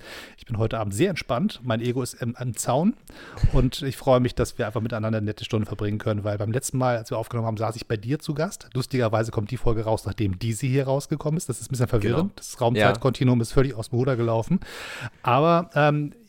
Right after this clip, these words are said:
Speaker 1: wir haben ja schon ein bisschen Übung, wir beiden. Das heißt, ich, äh, habe mich auf dich sehr gefreut, dass du heute hier sein konntest, dass wir das Gespräch aber weiterführen können vom letzten Mal, was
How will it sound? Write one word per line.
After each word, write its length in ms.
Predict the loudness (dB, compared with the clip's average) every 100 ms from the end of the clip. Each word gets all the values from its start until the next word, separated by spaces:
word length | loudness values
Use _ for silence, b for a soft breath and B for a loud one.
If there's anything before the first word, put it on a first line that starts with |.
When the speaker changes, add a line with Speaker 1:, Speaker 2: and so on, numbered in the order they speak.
| _
Speaker 1:
wir 120 | -2
haben 80 | 2
ja 60 | 2
schon 80 | 2
ein 20 |
bisschen 160 | 0 0
Übung, 220 | -2 -2
wir 80 | -4
beiden. 300 | -6 -8 -14 -14
Das 140 | -4 0
heißt, 200 | 0 -2
ich, 100 | -12 -14
äh, 80 | -18 -6
habe 120 | -4
mich 200 | -4 -4 -6
auf 80 |
dich 140 | -6 0
sehr 120 | 0
gefreut, 460 | 0 0 2 2 0
dass 120 | -2
du 100 | 2
heute 120 | 2
hier 120 | 2
sein 160 | 0 0
konntest, 340 | 0 -2 -2 -4
dass 60 |
wir 60 | -2
das 120 | -4
Gespräch 280 | -2 -2 2
aber 180 | 2 2
weiterführen 460 | 4 2 2 -2
können 160 | 0 0
vom 160 | 0 0
letzten 280 | -2 -2
Mal, 280 | 0 0 0
was 300 | 0 -2 -6